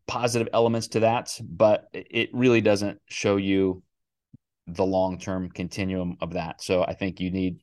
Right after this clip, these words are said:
to also look at studies for that. But for what it's worth, it seems that any training load can produce a similar magnitude of muscle hypertrophy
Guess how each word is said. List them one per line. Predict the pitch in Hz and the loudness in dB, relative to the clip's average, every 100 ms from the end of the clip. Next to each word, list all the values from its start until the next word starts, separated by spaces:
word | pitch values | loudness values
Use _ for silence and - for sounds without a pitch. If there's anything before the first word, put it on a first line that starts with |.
| - | -4
to | 90 | -4
also | 90 98 | -2 -4
look | 92 - | -4 -6
at | |
studies | - 95 92 87 | -2 0 0 -2
for | 95 | -2
that. | 87 - _ - - _ _ _ _ _ _ _ _ _ | -2 -6 _ -20 -20 _ _ _ _ _ _ _ _ _
But | 139 117 - | 6 6 4
for | 117 104 | 4 6
what | 107 107 | 6 4
it's | - | 4
worth, | 139 104 98 - | 6 6 4 -2
it | 98 - | -2 0
seems | 131 123 113 | 0 2 2
that | - - | 0 0
any | 143 170 | 4 4
training | 170 147 143 143 | 2 2 2 4
load | 117 117 | 6 4
can | 113 104 | 2 0
produce | 110 107 | 0 0
a | 101 | -4
similar | - - 110 120 | -2 0 2 2
magnitude | 107 107 104 110 98 | 2 0 -2 -2 -2
of | |
muscle | 98 107 | -2 0
hypertrophy | 101 104 92 95 101 | 0 -2 -4 -2 -2